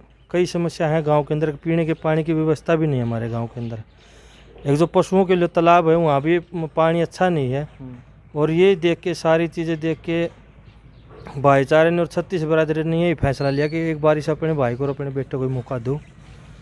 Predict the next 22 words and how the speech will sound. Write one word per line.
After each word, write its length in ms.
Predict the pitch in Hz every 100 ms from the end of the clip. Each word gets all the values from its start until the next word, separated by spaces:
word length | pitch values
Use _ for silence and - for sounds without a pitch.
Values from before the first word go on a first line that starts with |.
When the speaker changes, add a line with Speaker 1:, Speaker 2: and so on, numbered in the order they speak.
| - -
Speaker 1:
और 140 | 131
गांव 220 | 127 135 135
का 120 | 135
विकास 380 | 131 131 120 -
होगा। 240 | 110 - - - -
Speaker 2:
आप 200 | 151 180
युवा 440 | 170 170 180 185 156
हैं, 260 | 143 147
तो 200 | 151 165
क्या 240 | 156 175 170
लगे 260 | 147 135
भाई 180 | 143 147
युवाओं 320 | 147 170 175
का 320 | 151 147 147 - - - -
जो 220 | 147 143
है, 60 | 143
क्या 240 | - 170
कर 160 | 160 151
पाओगे 400 | 151 135 127 135
आप 200 | 131 131
गांव 180 | 135
में? 280 | 131 135 131